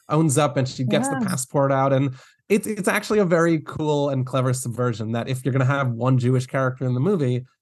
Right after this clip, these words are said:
Speaker 1: it's nice that she actually did have a little bit of agency, and I, I'm actually a little more excited about that than I was the first time, where I was like,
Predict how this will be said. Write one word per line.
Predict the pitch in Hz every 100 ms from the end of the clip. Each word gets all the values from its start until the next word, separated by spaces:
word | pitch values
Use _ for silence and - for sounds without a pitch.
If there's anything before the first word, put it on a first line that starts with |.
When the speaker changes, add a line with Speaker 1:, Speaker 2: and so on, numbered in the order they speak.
| -
Speaker 1:
it's | 127 131
nice | 151 147 131
that | 127 120 -
she | 131
actually | 123 - 117
did | 120
have | 117 110
a |
little | 113 110
bit | 110
of |
agency, | 110 107 - - 113
and | 113
I, | 127
I'm | 127 131
actually | 131 120
a | 113
little | 113
more | 113 113
excited | 113 - 117 110
about | 110 110
that | 117 113
than | 113
I | 107
was | 113 107
the | 113
first | 127 123
time, | 113 110
where | 110
I | 110
was | 110 110
like, | 107 113